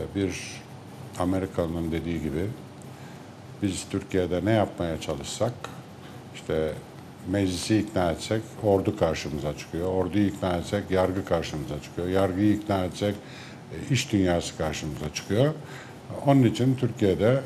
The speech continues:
bu birkaç şeyi halletmemiz lazım. Bunlardan birincisi Kemalizmi halletmemiz lazım. <clears throat> İkincisi parlamenter demokrasiyi halletmemiz lazım. Bir başkanlık rejimi olmalı. O zaman tek bir kişiyi ikna etmek daha kolay olur.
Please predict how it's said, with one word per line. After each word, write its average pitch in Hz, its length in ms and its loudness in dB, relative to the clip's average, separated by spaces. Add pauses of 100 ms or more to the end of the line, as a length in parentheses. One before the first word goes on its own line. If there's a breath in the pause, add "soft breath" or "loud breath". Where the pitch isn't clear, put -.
(120)
bu 104 280 4 (760)
birkaç 107 280 6
şeyi 101 200 4
halletmemiz 87 680 4
lazım. 76 300 2
Bunlardan 101 540 4
birincisi 101 480 2 (500 loud breath)
Kemalizmi 101 540 6
halletmemiz 76 720 4
lazım. 73 340 -4 (220)
<clears throat> 117 240 12
İkincisi 107 640 4 (560 loud breath)
parlamenter 110 720 10
demokrasiyi 95 580 4
halletmemiz 73 640 -2
lazım. 76 340 0 (520 loud breath)
Bir 113 200 6
başkanlık 113 580 6
rejimi 85 320 2
olmalı. 85 400 2 (120)
O 131 40 4
zaman 117 280 6
tek 131 300 4
bir 107 100 0
kişiyi 101 380 2
ikna 110 280 4
etmek 127 380 0
daha 101 180 8
kolay 90 260 2
olur. 135 200 8